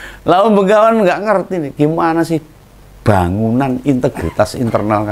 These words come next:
P U? Bukankah orang-orang divonis bersalah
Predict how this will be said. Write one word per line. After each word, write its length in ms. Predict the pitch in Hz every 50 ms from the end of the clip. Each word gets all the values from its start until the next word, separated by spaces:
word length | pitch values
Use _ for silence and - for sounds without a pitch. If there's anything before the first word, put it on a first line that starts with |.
| 101
P 60 | 101 - 101
U? 100 | - - 98 101 - - - - - - - - - - - - - -
Bukankah 560 | 139 151 190 202 196 185 208 180 180 - -
orang-orang 640 | 185 180 180 175 175 - - 175 175 180 175 170 160
divonis 480 | - 110 98 - - 139 139 143 - -
bersalah 400 | - 98 - - 113 113 113